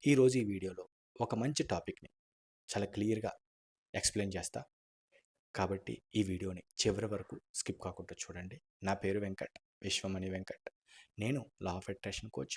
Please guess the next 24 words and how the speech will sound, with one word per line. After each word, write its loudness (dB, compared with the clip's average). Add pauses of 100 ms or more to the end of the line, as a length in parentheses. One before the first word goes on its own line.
అలాగే -6
Ho'oponopono -8
హీలర్‌ని. -10 (140)
ఎవరికైనా -4 (120)
Law -2
of -4
Attraction, -4 (100)
Advanced -2
Law -4
of -12
Attraction, -4 (420)
ఇంకా -4
Ho'oponoponoని -4
కరెక్ట్గా -2
లైఫ్లో -2 (100)
ఎలా 0
అప్లై 0
చేయాలి, -4 (720)
రిజల్ట్స్ 8
తీసుకోవడం -2 (120)
గురించి -2 (140)
ఎలా 0 (140)
అప్లై -2
చేయాలి -4